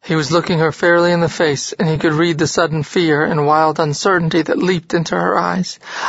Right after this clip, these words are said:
I, I had to go to, to the store, she gasped,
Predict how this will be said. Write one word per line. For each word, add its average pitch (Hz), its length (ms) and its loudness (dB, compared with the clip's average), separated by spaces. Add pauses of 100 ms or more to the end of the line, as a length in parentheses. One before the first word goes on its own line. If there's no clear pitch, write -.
I, 202 360 0 (1200)
I 180 80 -2
had 220 280 0
to 226 80 0
go 196 240 2
to, 202 540 0 (260)
to - 120 -2
the 185 100 0
store, 202 560 0 (160)
she - 200 -4
gasped, 151 520 -2